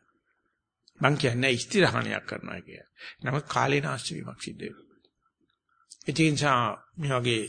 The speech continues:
අපිට වැඩමුළුවකට අපි මුළු දීලා ගත කරන වෙලාවේ අපේ හිතේ ඔය වගේ කෙලෙස් නැතුව ඉන්න වෙලාවක විශේෂයෙන්ම, අ, කාම මේ ප්‍රධාන විතර්ක තුන නැති වෙච්ච වෙලාවක. ඒ කියන්නේ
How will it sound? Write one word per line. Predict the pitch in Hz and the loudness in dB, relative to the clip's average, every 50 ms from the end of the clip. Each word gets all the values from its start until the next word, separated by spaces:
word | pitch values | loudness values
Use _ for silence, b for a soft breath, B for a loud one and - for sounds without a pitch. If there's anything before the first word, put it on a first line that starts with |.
| - - - | -8 -8 -6
අපිට | 143 123 123 127 113 127 123 | -6 -4 -4 -6 -6 -6 -2
වැඩමුළුවකට | 117 127 127 123 123 120 120 117 120 117 120 113 | 2 2 2 2 0 -2 -2 -2 -4 -4 -4 -4
අපි | 117 110 113 107 | -6 -6 -6 -8
මුළු | 110 117 117 117 | -6 -4 -4 -4
දීලා | 107 117 113 107 113 | -2 -2 -2 -2 -2
ගත | 107 107 110 123 | -2 -2 -2 -2
කරන | 110 110 104 107 104 | -2 -2 -2 0 0
වෙලාවේ | 104 98 92 90 92 104 139 247 - - B B B B B B B B | 0 0 0 -2 -4 -4 -4 -4 -6 -12 B B B B B B B B
අපේ | - 165 156 - 190 156 | -6 -4 2 2 2 4
හිතේ | 151 160 151 156 165 160 | 4 2 0 2 2 4
ඔය | 143 143 151 | 4 4 4
වගේ | 147 143 139 139 127 - - | 4 4 4 2 2 0 -2
කෙලෙස් | - - - 139 147 - - | 0 2 4 4 4 4 2
නැතුව | 170 165 147 147 160 147 | -2 -2 -2 0 0 0
ඉන්න | 135 127 131 139 | 2 2 2 2
වෙලාවක | 147 147 156 165 180 - 110 104 - - - - - _ _ _ _ _ _ _ _ _ _ _ _ _ _ _ _ _ _ _ _ _ _ _ _ - | 4 4 4 4 4 4 4 2 0 -4 -6 -8 -10 _ _ _ _ _ _ _ _ _ _ _ _ _ _ _ _ _ _ _ _ _ _ _ _ -8
විශේෂයෙන්ම, | - - 131 120 - 156 143 139 131 - 131 123 120 120 123 123 117 107 - - - B B B B B B B B | -6 -2 0 2 4 6 6 4 4 4 2 2 4 4 4 4 4 2 0 -4 -10 B B B B B B B B
අ, | - 110 110 101 101 - - | -4 -2 -2 -2 -2 -4 -4
කාම | - - 127 123 117 120 117 117 113 | -2 2 4 4 4 4 4 0 0
මේ | - 107 101 101 101 101 - - _ _ _ _ _ _ _ _ - | -2 -4 -6 -6 -6 -8 -10 -12 _ _ _ _ _ _ _ _ -6
ප්‍රධාන | 135 113 113 117 104 123 123 123 117 | -2 0 2 2 4 4 4 4 4
විතර්ක | 110 113 113 - 131 123 - - 127 | 2 0 0 0 -2 0 0 -2 -2
තුන | - - 156 139 | -2 -2 -2 0
නැති | 160 165 160 139 117 - 135 | 2 2 2 2 2 0 0
වෙච්ච | 110 - - - | 0 -2 -2 -4
වෙලාවක. | 104 90 90 - - - - - - - _ _ _ _ _ _ - _ _ _ _ _ _ _ _ _ _ _ _ _ _ _ _ _ _ _ b b b b b b b b _ _ _ _ _ | -4 -2 -2 -4 -4 -6 -8 -12 -20 -20 _ _ _ _ _ _ -20 _ _ _ _ _ _ _ _ _ _ _ _ _ _ _ _ _ _ _ b b b b b b b b _ _ _ _ _
ඒ | - 123 113 | -8 -8 -6
කියන්නේ | - - 120 110 110 104 104 104 101 95 92 | -6 -4 -4 -4 -4 -4 -4 -6 -6 -4 -6